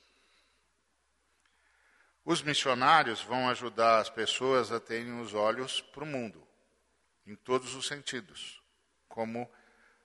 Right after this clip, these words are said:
pregadores, como devedores ao mundo, devedores ao mundo. Ide, portanto, a todas as nações. Então, nós somos devedores ao mundo. Lembrem-se,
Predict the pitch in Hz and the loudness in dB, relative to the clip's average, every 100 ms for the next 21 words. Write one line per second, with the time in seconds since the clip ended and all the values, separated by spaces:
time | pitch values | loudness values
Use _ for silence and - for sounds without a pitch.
0 | _ - 107 110 123 135 135 117 - - | _ -4 0 2 2 2 2 0 -10 -12
1 | - - _ _ _ _ _ _ - 113 | -16 -20 _ _ _ _ _ _ -14 -8
2 | 113 110 127 143 139 131 104 123 139 135 | -8 0 0 2 0 -2 -2 0 0 -2
3 | 120 127 120 110 101 - - _ 110 127 | -4 -6 -6 -8 -10 -14 -20 _ 0 2
4 | 127 127 101 113 113 110 110 107 82 - | 2 -2 -2 -6 -6 -8 -12 -12 -16 -18
5 | _ _ _ 110 135 139 - 131 - 120 | _ _ _ -6 -6 -6 -10 -10 -6 -6
6 | 117 113 120 113 _ _ _ _ _ _ | -8 -10 -20 -20 _ _ _ _ _ _
7 | _ _ _ _ _ _ _ _ _ 117 | _ _ _ _ _ _ _ _ _ -6
8 | - - 123 123 123 120 113 107 110 98 | -6 -2 2 2 2 -4 -8 -10 -10 -12
9 | - 82 - - 107 110 123 120 - 117 | -12 -12 -16 -8 -6 0 0 0 -4 -6
10 | 120 107 113 113 117 101 98 107 110 104 | -6 -6 -6 -4 -6 -6 -8 -6 -6 -8
11 | 107 107 107 98 78 - _ _ _ _ | -10 -8 -8 -10 -14 -20 _ _ _ _
12 | _ _ _ _ _ _ _ _ _ 101 | _ _ _ _ _ _ _ _ _ -6
13 | 113 139 127 101 90 - 71 | 0 2 0 -4 -8 -10 -12